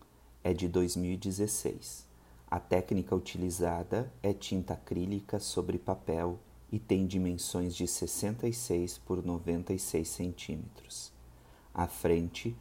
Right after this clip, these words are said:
o rosto de uma mulher com cabelos claros e lisos que vão até a altura dos ombros. Uma mecha de cabelo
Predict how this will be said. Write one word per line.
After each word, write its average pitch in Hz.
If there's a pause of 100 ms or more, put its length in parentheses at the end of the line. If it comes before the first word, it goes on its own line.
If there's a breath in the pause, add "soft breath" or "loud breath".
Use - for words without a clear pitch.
(220 loud breath)
o 92
rosto 92
de 90
uma 87
mulher 87
com 90
cabelos 87
claros 90
e 117
lisos 90
que 98
vão 90
até 90
a 92
altura 92
dos 101
ombros. - (520 loud breath)
Uma 110
mecha 90
de -
cabelo 90